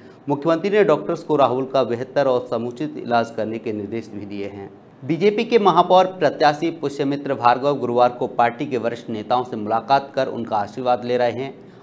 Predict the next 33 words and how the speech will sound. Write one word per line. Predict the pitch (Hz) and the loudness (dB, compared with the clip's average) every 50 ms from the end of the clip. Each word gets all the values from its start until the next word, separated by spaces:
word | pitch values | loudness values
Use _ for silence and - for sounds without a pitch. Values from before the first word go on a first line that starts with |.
| - - | 4 4
आपको | 147 151 147 - 151 | 4 4 6 0 0
बता | 131 143 143 156 165 | 0 4 6 6 6
दें, | 180 196 190 190 | 6 4 -2 -2
पुष्यमित्र | - 156 147 - 151 143 143 143 143 139 131 | -2 -4 -4 -4 -4 -4 -4 -4 -6 -6 -4
भार्गव | 113 117 117 120 120 139 151 147 | 0 2 2 2 2 -2 -2 -2
ने | 143 139 131 | 0 0 0
अपनी | 117 - - 117 113 | 0 -2 -2 -6 -6
पार्टी | 117 - 117 117 117 - 147 | -4 -2 -2 -2 -2 -4 -8
के | 131 113 113 | -8 -8 -8
वरिष्ठ | 104 98 120 131 139 - - | -4 -4 -4 -4 -4 -6 -8
नेता | 135 120 117 - 113 113 113 113 - - - - - - - | -6 -6 -4 -2 0 0 0 -2 -4 -12 -20 -20 -20 -10 -8
विष्णु | 139 147 147 147 175 | -8 -6 -2 0 0
प्रसाद | 175 - - 120 - 147 135 135 | 0 0 -6 -4 0 2 2 2
शुक्ला | 131 - 135 - - 127 131 | 0 -4 -10 -6 0 0 0
के | 127 - 127 | 0 0 -4
बाणगंगा | 107 98 113 120 123 135 135 123 120 117 117 117 | -6 -2 -2 -2 -2 -2 -2 -4 -4 -2 -2 -2
निवास | 113 110 113 110 110 110 - - | -2 -2 0 -2 -2 -2 -6 -6
पहुंचकर | 117 123 139 135 139 - 117 113 113 110 - - - - - - - | -4 -2 -2 -2 -2 -2 -2 -2 -2 -4 -8 -14 -20 -20 -20 -12 -10
उनसे | 120 117 - 127 | -10 -4 -2 -2
आशीर्वाद | 117 104 104 - - 127 127 143 143 139 139 | 0 0 -2 -4 -6 -2 2 2 2 2 0
लिया। | 135 131 139 143 - - - - - - - - - | -2 -2 0 -2 -2 -4 -10 -18 -20 -20 -20 -12 0
दरअसल | - 147 160 165 165 185 190 190 170 | 2 2 2 2 2 2 2 2 2
विष्णु | 156 147 151 160 151 151 | 0 -2 -2 -4 -6 -6
प्रसाद | 151 - - - 147 139 139 | -6 -10 -4 0 0 0 0
शुक्ला | - - 101 - 135 131 127 | -2 -6 -8 -2 0 0 2
पार्टी | 127 127 117 110 113 - 117 | 4 2 0 0 -2 -6 -6
के | - 117 | -6 -6
वरिष्ठ | 107 104 120 123 139 139 - | -2 -2 -2 -2 -2 -4 -6
नेताओं | 127 110 107 110 104 104 104 | -6 -6 -4 -2 -2 -2 -2
में | 107 104 | -6 -10
से | 101 104 117 117 120 127 | -10 -8 -6 -4 -2 -2
एक | 127 123 - | -4 -4 -10
हैं। | - - - | -14 -16 -18